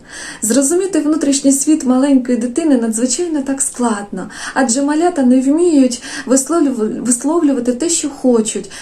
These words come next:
не можуть розказати про свої почуття, переживання, емоції. І в цьому нам допоможе Дитячий малюнок. Що дає малювання дітлахам? Перш за все,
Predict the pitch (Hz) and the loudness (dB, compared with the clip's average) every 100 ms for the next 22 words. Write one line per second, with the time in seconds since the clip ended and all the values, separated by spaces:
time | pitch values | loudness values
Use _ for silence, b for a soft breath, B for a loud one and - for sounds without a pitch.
0 | - 269 359 359 302 294 - 269 311 311 | 2 2 4 0 0 -2 0 2 2 0
1 | 262 247 277 339 339 254 - 240 240 226 | -2 -2 0 0 0 -2 -2 -2 -2 -2
2 | 214 262 294 269 262 214 220 247 220 - | -2 0 0 0 0 -2 0 0 0 -2
3 | 277 277 214 240 277 - 226 220 214 B | 2 4 4 4 2 0 -2 -2 -4 B
4 | B B 214 - - 339 370 262 220 214 | B B -8 -6 -4 0 2 2 2 0
5 | 208 202 202 226 339 262 220 - - 196 | -4 -8 -2 0 2 -2 -6 -10 -10 -8
6 | 185 240 269 - 220 - - 202 208 208 | -4 -2 -2 -2 -8 -12 -10 -4 -4 -4
7 | - - 214 - B B - 370 403 339 | -8 -12 -14 -14 B B -2 0 0 2
8 | 294 339 277 240 233 285 302 247 226 262 | 2 4 4 2 2 2 4 4 2 -2
9 | 226 240 233 202 180 B B - 330 240 | -2 -4 -2 -2 -2 B B 0 2 2
10 | 208 202 - - 359 415 | -2 -2 -2 -2 -2 -2